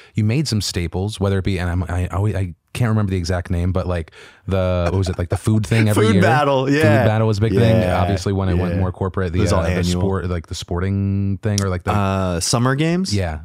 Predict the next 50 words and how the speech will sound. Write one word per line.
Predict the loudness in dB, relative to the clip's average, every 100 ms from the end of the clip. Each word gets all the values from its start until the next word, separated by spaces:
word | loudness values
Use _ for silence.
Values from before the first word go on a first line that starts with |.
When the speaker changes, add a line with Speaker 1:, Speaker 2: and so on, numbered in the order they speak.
| -4
Speaker 1:
like, |
shit | 0
Speaker 2:
Yeah, | 2 2
Speaker 1:
like | 2
that. | 0
Speaker 2:
yeah. | 0 -2 -6 -8 -6
Speaker 1:
Like, | -6 -6 -4
you | -2 0
actually | -2 -2 -4 -2
had | -4 -6 -6 -10 -18 _ _
staples. | -12 -8 -8 -8 -12 -14 -10
It, | -4 2
it's | 2 2
Speaker 2:
Yeah. | 0
Speaker 1:
like | -2
the | -4 -2 -2 -6 -14 -18
<laughs> | -14 -10 -8 -10 -14 -20 -20 -20 -16 -2
lower | 0 2 2
viewed | 2 2 0
but | -2
more | 0 0 0
well | 0
received | 0 -2 -2 -2 -4 -8
YouTube | -6 -2 0 0 0
Rewind. | 2 2 2
<laughs> | 2 2 2
Speaker 2:
Right. | 4 4 4 4 4 4 4 4 2 0 -10 -2
Speaker 1:
Where | 2
people | 4 6
were | 4
like, | 4 4
"Oh, | 4 4
it's | 2
Speaker 2:
Yeah. | 2 0
Speaker 1:
happening. | 0 -2 -4 -4
It's | 0
Speaker 2:
Yeah. | 2
Speaker 1:
coming." | 4 2 2 0 0
Speaker 2:
And | 2
then | 2
every, | 2 2 2 4 4
um, | 4 4 2 0 -2
at | -2
the | 0
end | 2
of | 2
every | 2 2
year, | 2 4 2
we | 2
would, | 2 2 -2